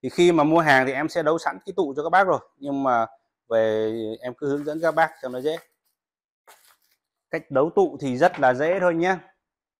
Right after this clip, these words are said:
Cách đấu tụ thì ở đây nó sẽ có ba dây.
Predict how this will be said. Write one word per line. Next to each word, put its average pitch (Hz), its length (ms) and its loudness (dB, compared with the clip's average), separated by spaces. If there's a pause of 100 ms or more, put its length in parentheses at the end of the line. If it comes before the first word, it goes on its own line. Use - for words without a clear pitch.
(380)
Cách 147 180 -10
đấu 135 280 -2
tụ 175 360 -2 (120)
thì 117 200 -8
ở 101 100 -2
đây 127 180 2
nó 147 100 0
sẽ 143 140 -6
có 135 180 0
ba 143 240 6
dây. 151 240 8